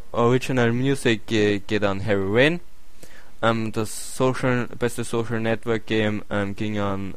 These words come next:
ähm, My Empire. Ähm, Bereich Sport, ähm, konnte sich Formel eins zweitausendzehn, ähm, durchsetzen. Ähm, die beste Story hat Heavy Rain gehabt. Strategy Civilization fünf, Technical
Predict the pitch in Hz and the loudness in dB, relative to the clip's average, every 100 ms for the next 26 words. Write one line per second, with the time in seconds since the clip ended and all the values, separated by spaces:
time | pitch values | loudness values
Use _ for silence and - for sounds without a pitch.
0 | - 107 98 95 98 98 92 - - 139 | -6 -6 -4 0 2 2 0 -4 0 6
1 | 131 135 131 131 - - - - - - | 8 8 6 0 -6 -8 -8 -8 -8 -8
2 | - - - - - - 107 107 104 - | -8 -8 -8 -8 -8 -4 -2 -2 -4 -6
3 | - - - - 113 104 101 - - 117 | -8 -8 -8 -2 4 4 4 0 2 6
4 | 113 107 - - - - 110 107 - 104 | 6 4 -2 -6 -6 -4 -4 -4 -4 -6
5 | 107 - 104 98 - - 110 110 101 101 | -6 -4 -2 -2 -4 -2 0 2 2 2
6 | - 101 98 101 - 135 135 135 80 110 | 0 -2 -2 -4 -2 2 2 2 -4 -6
7 | 113 120 117 123 117 - 117 113 107 - | -4 -4 -2 0 0 0 -2 -2 -4 -6
8 | - - - - 110 104 101 104 107 - | -8 -8 -8 -2 2 2 0 0 0 0
9 | 110 - 110 107 107 101 101 95 107 101 | -6 2 4 6 6 4 4 2 0 2
10 | 104 139 147 139 135 - - - - - | 4 4 4 6 6 4 -4 -8 -8 -8
11 | - - - - - 127 123 120 - 117 | -8 -8 -8 -8 2 4 4 4 0 -2
12 | - 117 113 107 - 107 - 151 160 - | 0 2 4 4 2 -4 -2 0 0 -4
13 | - - 117 - 127 117 120 107 - 113 | -6 -8 -8 0 0 2 -2 -2 -2 0